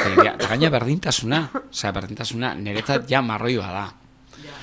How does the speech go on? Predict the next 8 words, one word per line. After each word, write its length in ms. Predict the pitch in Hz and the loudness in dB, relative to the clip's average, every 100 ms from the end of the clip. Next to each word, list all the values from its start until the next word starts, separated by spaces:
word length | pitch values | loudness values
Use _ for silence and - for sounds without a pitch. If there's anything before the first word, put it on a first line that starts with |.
| - - | -16 -10
Hasieratik, 800 | - - 127 127 127 151 175 - | -4 0 6 6 8 8 6 4
ja, 260 | 120 131 139 | 4 8 8
badauzkazu 600 | 120 113 117 143 135 151 143 | 8 4 2 -2 -2 0 2
hor 300 | 139 147 - | 2 2 0
errezel 420 | 113 113 120 117 | 0 0 0 -2
horiek, 520 | 95 98 95 92 - | 0 0 0 -2 -4
ez? 260 | 120 135 - - | -6 -6 -8 -6
Orduan, 360 | 117 117 135 | -4 0 2